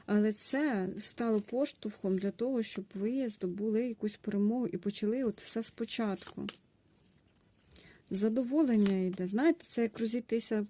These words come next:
ну, в поганих стосунках, а потім зустріти найпрекраснішу людину. Чи піти, е, з якоїсь, е, з роботи, там, від колективу поганого і зустріти найкращий колектив, так?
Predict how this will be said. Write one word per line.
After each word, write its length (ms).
ну, 200
в 60
поганих 440
стосунках, 560
а 80
потім 320
зустріти 440
найпрекраснішу 960
людину. 440
Чи 140
піти, 440
е, 460
з 40
якоїсь, 460
е, 340
з 60
роботи, 400
там, 260
від 380
колективу 600
поганого 540
і 80
зустріти 460
найкращий 680
колектив, 600
так? 240